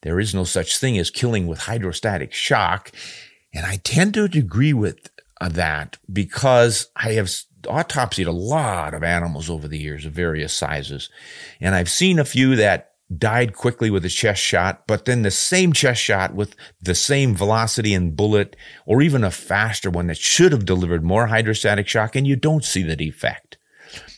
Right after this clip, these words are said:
So that's one of the reasons I'm not real crazy about it. I don't want to rely on it because it is not reliable.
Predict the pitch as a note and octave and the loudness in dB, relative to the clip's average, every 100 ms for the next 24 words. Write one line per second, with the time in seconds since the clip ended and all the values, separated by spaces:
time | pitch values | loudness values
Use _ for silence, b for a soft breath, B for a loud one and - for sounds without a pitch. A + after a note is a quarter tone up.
0 | _ - A2+ G#2+ G#2 - G2+ D3+ G#3+ C#3 | _ 0 4 4 4 0 0 0 2 4
1 | G#2 G#2+ F#2+ E2 E2+ D2+ F2+ A2+ - F2 | 4 2 0 -2 -2 -2 -2 -2 -4 -6
2 | G2 C#3+ A#2+ - A2 G#2+ F2 D#2 D#2 D#2 | -2 0 0 0 0 2 0 -4 -4 -4
3 | D2+ E2+ C#3 E3+ - G#2+ G2 F2 E2+ E2 | -4 -2 -2 -2 -2 -4 -4 -4 -2 -2
4 | F#2 A2 A2 E2+ D#2+ - E2 - E2 F2 | -2 -2 -2 -2 -4 -6 -8 -4 -4 -2
5 | F2 D2+ E2+ F2 E2 - A2 A#2+ F#3+ C3 | -4 -4 -2 -2 -2 0 2 4 4 2
6 | D#2+ - | 0 -6